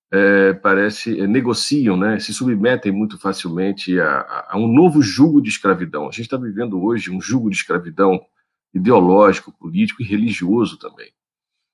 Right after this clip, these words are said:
Então, a, a reivindicação de Paulo é uma reivindicação, é, pros nossos dias, né? É, a liberdade é para a liberdade, não é pra outra coisa,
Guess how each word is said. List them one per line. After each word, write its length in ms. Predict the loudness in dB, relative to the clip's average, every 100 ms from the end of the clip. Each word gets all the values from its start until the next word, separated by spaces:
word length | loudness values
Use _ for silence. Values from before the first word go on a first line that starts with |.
| _ -20
Então, 440 | -2 2 4 6
a, 220 | 6 4
a 120 | 2
reivindicação 800 | 2 4 4 0 0 -2 0 -4
de 100 | -4
Paulo 500 | -4 0 0 2 -2
é 40 | -4
uma 140 | -6
reivindicação, 1160 | -6 -6 -8 -8 -6 -4 -2 -2 -2 -2 -2 -2
é, 60 | -2
pros 180 | -2 0
nossos 300 | -2 -4 -2
dias, 480 | 0 0 -2 -12 -12
né? 180 | -12 -12 _ _ _ _ _ _ -10
É, 180 | -4 -2
a 100 | 0
liberdade 840 | 2 4 2 2 2 2 2 0 0
é 80 |
para 320 | 0 2 0 2
a 20 |
liberdade, 640 | 0 0 0 2 2 2
não 100 | -2
é 40 | -2
pra 140 | -2
outra 200 | -4 -6
coisa, 340 | -6 -12 -12